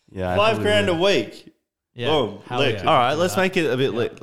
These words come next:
Speaker 1: okay, let's make it a hundred Gs.
Speaker 3: For the, for the year?
Speaker 1: For the year.
Speaker 3: So what's that? Yeah, I'd do it.
Speaker 1: But also, what
Speaker 2: Two
Speaker 1: comes
Speaker 2: grand
Speaker 1: to
Speaker 2: a
Speaker 1: it
Speaker 2: week.
Speaker 3: Fuck yeah. Then you got your whole week to chill and you're done, your job.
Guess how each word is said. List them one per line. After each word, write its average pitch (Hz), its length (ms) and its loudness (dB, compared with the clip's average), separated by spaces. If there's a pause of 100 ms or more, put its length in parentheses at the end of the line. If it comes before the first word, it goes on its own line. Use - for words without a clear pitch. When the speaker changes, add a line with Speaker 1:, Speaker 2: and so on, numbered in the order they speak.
Speaker 1:
okay, 131 140 -4
let's 135 160 -2
make 156 120 -2
it 139 60 -2
a 123 40 -4
hundred 113 340 -2
Gs. 107 500 -4 (1160)
Speaker 3:
For 123 120 -18
the, 110 120 -10 (340)
for 127 140 -12
the 110 80 -8
year? 104 420 -10
Speaker 1:
For 120 80 -6
the 110 100 0
year. 101 340 0 (240)
Speaker 3:
So 104 80 -20
what's 95 200 -14
that? 104 260 -10 (680)
Yeah, 120 160 -6
I'd 127 100 -6
do 101 220 -10
it. 127 140 -16
Speaker 1:
But 139 100 2
also, 151 360 4
what 135 120 0
Speaker 2:
Two 117 60 -8
Speaker 1:
comes 147 180 2
Speaker 2:
grand 127 120 0
Speaker 1:
to 123 100 0
Speaker 2:
a - 20 0
Speaker 1:
it 110 60 -2
Speaker 2:
week. 131 280 -8
Speaker 3:
Fuck - 240 -14
yeah. 110 240 -10
Then 147 180 -10
you 147 60 -8
got 135 140 -8
your 147 80 -8
whole 143 360 -4
week 160 560 -10
to 127 80 -18
chill 160 440 -10 (100)
and 104 140 -12
you're 123 80 -10
done, 127 400 -12
your 104 80 -12
job. 120 420 -12